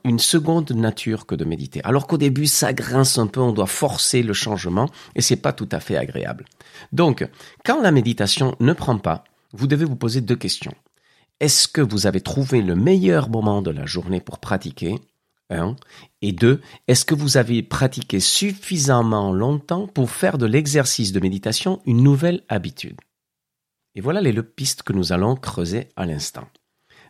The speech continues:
D'abord, trouver son espace de méditation. Certaines personnes vous diront que le matin, c'est la meilleure mo-, c'est le meilleur moment pour méditer.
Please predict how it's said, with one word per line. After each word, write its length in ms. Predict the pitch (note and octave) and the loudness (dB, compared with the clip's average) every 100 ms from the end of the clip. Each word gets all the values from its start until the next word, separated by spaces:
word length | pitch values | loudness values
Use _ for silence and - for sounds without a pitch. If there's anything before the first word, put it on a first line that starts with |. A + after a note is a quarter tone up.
| - | 0
D'abord, 520 | C3+ D#3+ F#3+ A#3 - _ _ _ _ | 2 4 4 2 -6 _ _ _ _
trouver 360 | - D#3+ D#3+ A3 | -4 -2 0 0
son 220 | - C3 | 0 0
espace 420 | A2+ - D3+ C#3+ | 0 0 -2 -2
de 80 | G2+ | -4
méditation. 640 | E2+ E2+ C3+ - - - - _ _ _ _ _ _ _ - - _ | -4 -4 -8 -6 -6 -8 -16 _ _ _ _ _ _ _ -20 -20 _
Certaines 460 | - C4 C#4+ A3 F3 | 0 2 4 4 4
personnes 340 | A2+ - C#3 | 4 4 2
vous 160 | A2+ G2 | 2 0
diront 400 | F2 E2 B2 - _ _ _ _ _ _ - | 0 -2 -4 -8 _ _ _ _ _ _ 0
que 240 | C#3 - - | 0 0 0
le 240 | F#2+ F2+ | 2 4
matin, 420 | F2+ F2+ A#2 F3+ F4 _ _ _ | 2 2 2 2 -2 _ _ _
c'est 200 | - - | -6 0
la 120 | C#3+ | 2
meilleure 300 | G2 B2 D3+ | 4 4 2
mo-, 160 | C3+ A#2 | 0 -2
c'est 140 | - A2 | 0 2
le 60 | |
meilleur 260 | G2 C#3+ C#3+ | 4 4 4
moment 220 | A#2+ D3 | 4 2
pour 160 | D3 G#2 | 0 -2
méditer. 440 | F#2+ C#2+ - - | -2 -4 -10 -20